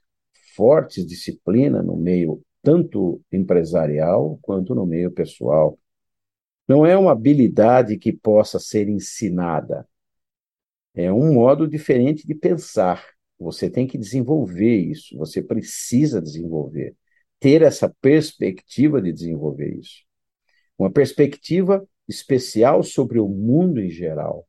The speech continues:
Essa perspectiva lhe permite ver padrões onde outros viam simplesmente complexidade. Aí que está o grande segredo de você ter esse pensamento estratégico.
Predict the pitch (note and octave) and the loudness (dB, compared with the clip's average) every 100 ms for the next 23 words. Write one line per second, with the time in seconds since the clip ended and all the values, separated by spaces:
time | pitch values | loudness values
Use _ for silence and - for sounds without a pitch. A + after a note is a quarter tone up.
0 | _ _ _ _ _ _ _ _ _ - | _ _ _ _ _ _ _ _ _ 0
1 | A2+ D#3 D#3 D3+ - C#3+ - - D3+ D#3+ | 2 2 0 0 0 -2 -2 -2 0 2
2 | E3 C#3+ - A#2 F#2 G2+ C3+ C#3 B2+ F#2 | 2 2 2 2 4 2 0 -2 -4 0
3 | A2+ - B2+ F2 F#2+ A2+ C#3 D3 - - | 0 0 0 0 0 0 2 0 -4 -12
4 | _ _ _ _ _ _ _ _ _ - | _ _ _ _ _ _ _ _ _ 0
5 | A#2+ C#3 A2+ A2 - - C3+ F3+ F3+ D3+ | 2 2 -2 -10 -10 2 4 4 0 -4
6 | G2+ E2+ E2 C3 E3 C#3+ - - A3+ A#3 | -6 -6 -2 0 2 0 -2 -2 -2 2
7 | E3 F#2+ G2 A2 D3 D3+ C3+ - B2 A2 | 0 0 0 2 2 0 -6 -2 -2 0
8 | G#2 F#2+ - - D#2+ D#2 - - - _ | -2 -2 -6 -8 0 0 0 -4 -10 _
9 | _ _ - F#3 - - F#3+ C3+ G2+ C#3 | _ _ -6 -6 -8 -2 0 0 0 0
10 | - - - F#2 F#2+ C#3 - - F#2 F#2 | 0 -6 -8 -2 0 0 -4 -6 -4 -2
11 | A2 B2+ - _ _ _ - A#2 - - | -2 -2 -4 _ _ _ 2 2 2 -2
12 | G#2 F#2 F2+ E2+ G2 - - - - - | -4 0 0 0 -4 -6 -4 -4 -4 -2
13 | E2+ D2+ - - - | 2 2 -2 -20 -20